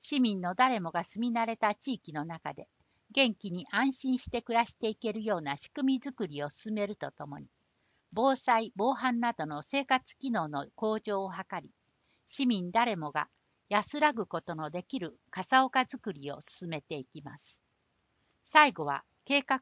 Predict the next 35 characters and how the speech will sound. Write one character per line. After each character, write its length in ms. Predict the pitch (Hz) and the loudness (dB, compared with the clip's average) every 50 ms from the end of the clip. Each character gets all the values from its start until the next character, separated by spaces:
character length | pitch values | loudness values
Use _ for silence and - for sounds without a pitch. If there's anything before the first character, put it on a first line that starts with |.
| - 254 | -2 -8
推 220 | - - - 262 | -8 -6 -6 -6
進 280 | 240 - - 247 247 233 | -6 -4 -4 -4 -4 -4
戦 260 | - - 254 220 165 | -2 -2 -2 -2 -2
略 260 | 143 147 147 _ - | -6 -8 -10 _ -12
で 140 | 147 151 151 | -14 -14 -14
す。 260 | - - - - _ _ _ _ _ _ _ _ _ _ _ _ _ _ _ _ - | -14 -16 -18 -20 _ _ _ _ _ _ _ _ _ _ _ _ _ _ _ _ -4
厳 240 | 240 247 254 277 | -2 0 0 0
し 220 | 254 - 277 247 202 | -2 0 -2 -4 -4
い 40 | 175 | 2
財 200 | - 208 214 233 | 2 2 2 2
政 300 | - - 240 233 226 - | 0 0 0 0 0 0
状 160 | 240 214 185 | 0 -2 -2
況 220 | - _ 165 151 | -2 _ -8 -6
の 160 | 151 151 151 | -6 -6 -8
中、 320 | 156 160 165 _ - 135 - _ _ _ _ _ _ _ | -8 -8 -10 _ -8 -8 -8 _ _ _ _ _ _ _
安 220 | _ 214 254 262 254 | _ 2 2 2 2
定 220 | _ - 240 240 | _ 0 -2 -2
的、 460 | - _ 214 208 _ _ 220 196 180 _ _ _ _ | -2 _ -6 -6 _ _ -12 -12 -12 _ _ _ _
計 180 | - 262 285 269 | -2 -2 -2 2
画 280 | - 285 269 - 269 | 2 0 0 0 -4
的 280 | 220 262 262 _ - 233 | -4 -4 -4 _ -2 -2
な 180 | 233 233 220 | -2 -2 -2
笠 360 | _ - 202 185 - 277 269 277 | _ -10 -12 0 6 6 6 6
岡 160 | 262 - 262 | 6 2 2
づ 180 | 254 - 269 | 2 2 -6
く 120 | - - 196 | -8 -8 -8
り 160 | 151 147 147 | -4 -4 -4
を 40 | 143 | -4
進 260 | - - - - 202 | -6 -10 -12 -8 -6
め 100 | 202 185 | -6 -6
て 140 | - - 185 | -6 -6 -8
い 100 | 175 175 | -8 -8
く 180 | _ - 185 | _ -10 -10
上 160 | 160 165 147 135 | -8 -8 -10 -12
で、 140 | - - | -14 -18